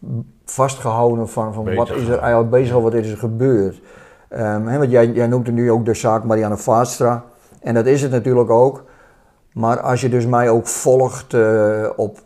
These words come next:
Speaker 1: op, op Twitter, maar ook op een website. Ik probeer eigenlijk zo weinig mogelijk die naam eigenlijk ook te gebruiken.
Speaker 2: Waarom?
Speaker 1: Ehm, nou, ik, ik, ik, er is natuurlijk toch in die zin, dat heb ik ook met wandelingen, dat leg ik ook aan de mensen uit met wandelingen op een bepaald moment.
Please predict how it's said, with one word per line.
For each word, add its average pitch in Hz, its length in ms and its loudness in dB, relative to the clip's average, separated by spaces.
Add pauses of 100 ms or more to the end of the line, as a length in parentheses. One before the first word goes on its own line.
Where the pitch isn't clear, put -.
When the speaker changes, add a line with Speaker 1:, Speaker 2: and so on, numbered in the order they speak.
Speaker 1:
op, - 420 -12
op 123 160 -16
Twitter, 127 380 2
maar 110 120 -2
ook 113 240 0
op 98 140 -4
een 101 140 -8
website. 117 720 -2 (420)
Ik 131 200 -6
probeer 127 460 2
eigenlijk 127 420 0
zo 117 180 -2
weinig 127 300 0
mogelijk 123 400 2
die 113 100 -2
naam 127 340 0
eigenlijk 104 320 -2
ook 101 180 -6
te 120 60 -10
gebruiken. 101 680 -4 (380)
Speaker 2:
Waarom? 101 320 -6
Speaker 1:
Ehm, 98 600 -6 (760)
nou, 160 220 6
ik, 170 100 4
ik, - 160 -2
ik, 151 260 -4
er 151 60 4
is 143 120 0
natuurlijk 143 340 0
toch 147 180 4
in 135 60 0
die 143 140 0
zin, 147 260 0
dat 131 120 0
heb 135 160 0
ik 110 80 -2
ook 135 120 4
met 113 180 -4
wandelingen, 135 460 0
dat 120 160 0
leg 120 180 0
ik 110 80 -6
ook 117 200 -2
aan 127 80 -2
de 113 80 -2
mensen 117 320 -4
uit 113 140 0
met 107 160 -4
wandelingen 120 480 -2
op 110 60 -2
een 113 40 -6
bepaald 123 360 2
moment. 120 300 -2